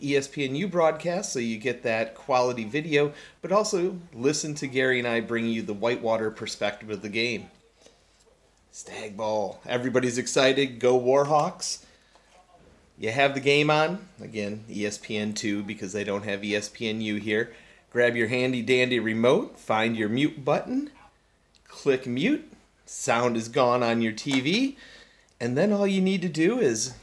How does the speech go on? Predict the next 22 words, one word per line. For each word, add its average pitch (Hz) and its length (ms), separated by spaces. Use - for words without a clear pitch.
go 131 220
to 160 160
something 170 460
where 165 100
you 147 140
have 151 260
the 147 220
interwebs, 208 800
go 131 240
to 131 260
nine 123 440
forty 151 540
W 120 460
F 120 240
A 123 160
W 131 560
dot 110 300
com, 131 420
and 196 180
there's 196 240
that 151 260
purple 226 600